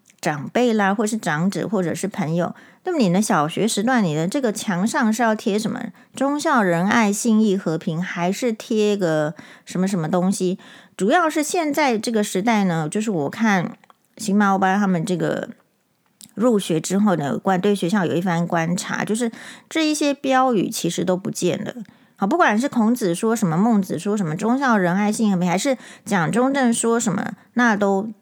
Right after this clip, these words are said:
哎，把它这个移除掉了。那这是什么意思？为什么以前，我突然想到是为什么以前墙上要推-，贴这一堆规则，但是一个也没有做？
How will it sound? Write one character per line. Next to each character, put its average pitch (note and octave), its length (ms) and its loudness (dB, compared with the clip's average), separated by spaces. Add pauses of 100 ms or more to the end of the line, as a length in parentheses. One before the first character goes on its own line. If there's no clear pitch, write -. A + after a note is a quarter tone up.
(500)
哎， F3+ 360 0
把 D3+ 140 -8
它 F#3+ 300 -2
这 F#3+ 100 -2
个 E3+ 140 0
移 F3+ 180 -2
除 E3+ 220 -4
掉 F3 240 0
了。 F#2+ 120 -6 (500)
那 F#4 120 2
这 E4+ 160 2
是 E4+ 100 0
什 B3 140 2
么 E3+ 100 2
意 A#3 160 2
思？ G#3 140 -2
为 D4+ 160 2
什 B3+ 100 0
么 F#3+ 60 2
以 E3 260 0
前， - 280 0
我 D3+ 80 0
突 B3 120 -2
然 A3+ 200 4
想 D#3+ 200 -2
到 F#3+ 160 2
是 G#3 100 -2
为 C#4+ 140 0
什 B3+ 80 0
么 F#3 120 2
以 C#3+ 80 -2
前 D#3+ 200 0
墙 E3+ 280 -2
上 A3+ 160 2
要 G#3+ 120 2
推-， G#3+ 360 -2
贴 G#3 280 2
这 G#3 120 -2
一 - 180 0
堆 G3+ 240 2
规 G3 320 2
则， - 320 -6 (640)
但 E4 140 0
是 E4 100 -2
一 B3+ 120 0
个 C4 160 4
也 G#3 120 4
没 E3+ 140 4
有 A3 160 4
做？ - 360 -2